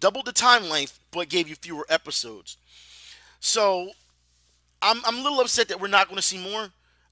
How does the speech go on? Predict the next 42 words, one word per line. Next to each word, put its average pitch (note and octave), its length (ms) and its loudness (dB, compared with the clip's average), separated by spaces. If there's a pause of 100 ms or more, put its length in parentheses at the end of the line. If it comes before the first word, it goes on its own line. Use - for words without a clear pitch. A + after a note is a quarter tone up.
I'm F#3+ 120 -2
a - 40 -8
little A#3 200 -4
upset G#3+ 360 0
that E3+ 100 4
how F3 160 6
they've F3+ 140 -4
treated E3 340 -10
Cap. G#3+ 280 6 (880)
I E3+ 80 4
don't, A3 220 -4
I F3+ 120 4
don't G#3+ 100 -6
like A3+ 140 -2
the - 40 -10
fact F#3+ 200 -2
they F#3+ 80 -6
brought F#3 240 -2
in F#3+ 140 -8
U G3 120 -6
S F#3+ 100 -2
Agent G3 300 -6
so G3+ 140 -6
quickly. G#3+ 420 -10 (560)
Um, D#3+ 460 -2 (180)
I E3 80 2
wanna G3+ 220 -4
see, G3 420 -2
well, E3 180 -12
now F#3+ 140 8
that F3+ 60 2
they D#3+ 80 -2
brought D#3+ 160 -2
him F3+ 80 -4
in, F3 60 -2
I - 20 -2
wanna D#3 140 -6
see E3 120 0
how C3 80 2
it - 60 -6
plays C3 240 -4
out. A2 200 -2